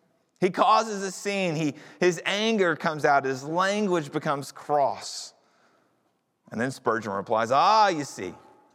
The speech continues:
"The old man within is not as dead as you claim.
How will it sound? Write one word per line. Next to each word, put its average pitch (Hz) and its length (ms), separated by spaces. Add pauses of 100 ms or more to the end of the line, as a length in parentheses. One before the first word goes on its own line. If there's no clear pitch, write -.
(380)
"The 156 180
old 220 520
man 196 420
within 175 540
is 127 200
not 170 360
as 127 220
dead 139 300
as 107 160
you 127 120
claim. 98 400